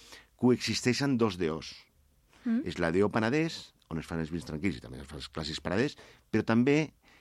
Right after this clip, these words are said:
Speaker 1: és la gran D O, que és D O Cava. I això
Speaker 2: Mm.
Speaker 1: s'ha de, s'ha de, s'ha, tenim que començar a extrapolar lo que és la D O Penedès de lo que és Cava. Quan nosaltres anem per l'autopista o anem pel territori,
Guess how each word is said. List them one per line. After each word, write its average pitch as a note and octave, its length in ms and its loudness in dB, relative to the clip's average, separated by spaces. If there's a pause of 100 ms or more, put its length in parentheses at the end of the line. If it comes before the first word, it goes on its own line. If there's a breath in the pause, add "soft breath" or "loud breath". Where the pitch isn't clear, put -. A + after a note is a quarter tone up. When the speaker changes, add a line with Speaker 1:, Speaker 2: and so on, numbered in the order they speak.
(160 soft breath)
Speaker 1:
és A2 180 -2
la A2+ 140 4
gran C#3 420 2
D A#2 180 2
O, A#2 220 2
que A#2+ 80 -2
és - 180 -6
D G2+ 220 0
O G2 80 -4
Cava. G#1+ 320 -8 (1080 soft breath)
I G#2+ 60 0
això C#3 320 4
Speaker 2:
Mm. G2+ 160 -8
Speaker 1:
s'ha C3 180 2
de, B2 220 2
s'ha A#2+ 180 0
de, A#2+ 160 2
s'ha, - 160 -8 (140)
tenim C3 240 2
que C#3 160 -2
començar A2 580 0
a - 80 -4
extrapolar G#2+ 760 0 (400 loud breath)
lo G#2 220 2
que A2+ 160 4
és - 180 -2
la G2+ 220 0
D A#2 100 4
O C3+ 60 0
Penedès B2+ 480 2
de A2 80 -2
lo G2+ 100 0
que G2 80 -2
és G2 100 -2
Cava. D#2+ 280 -2
Quan A2+ 180 4
nosaltres D3+ 400 2
anem A#2+ 240 0
per F2+ 140 -4
l'autopista F2+ 560 -4
o E2+ 60 0
anem A2 140 2
pel G#2+ 220 0
territori, F#2 540 -2